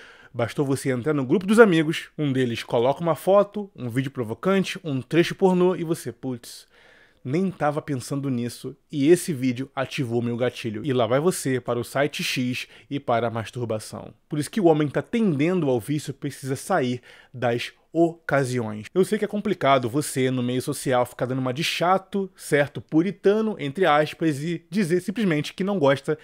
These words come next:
de vídeos e links assim. Então, basta silenciar aquele grupo ali que você sabe que é tolerante a esse tipo de comentário e de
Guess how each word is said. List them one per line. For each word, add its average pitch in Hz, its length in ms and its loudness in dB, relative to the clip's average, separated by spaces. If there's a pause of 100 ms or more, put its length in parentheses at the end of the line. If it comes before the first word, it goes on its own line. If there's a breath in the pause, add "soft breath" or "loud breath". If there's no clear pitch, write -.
(180 loud breath)
de 143 120 -2
vídeos 135 460 -4
e 180 60 -4
links 139 340 -2
assim. 123 340 -6 (360 loud breath)
Então, 220 380 4
basta 214 280 -2
silenciar 233 640 0
aquele 190 300 -2
grupo 143 360 0
ali 127 200 0 (180 soft breath)
que 156 100 -12
você 151 240 -8
sabe 139 280 -2
que 170 100 -4
é 165 40 0
tolerante 156 640 2
a 151 40 0
esse 147 160 -4
tipo 139 260 -8
de 131 80 -8
comentário 143 640 0 (420 soft breath)
e 135 100 -6
de 113 360 -6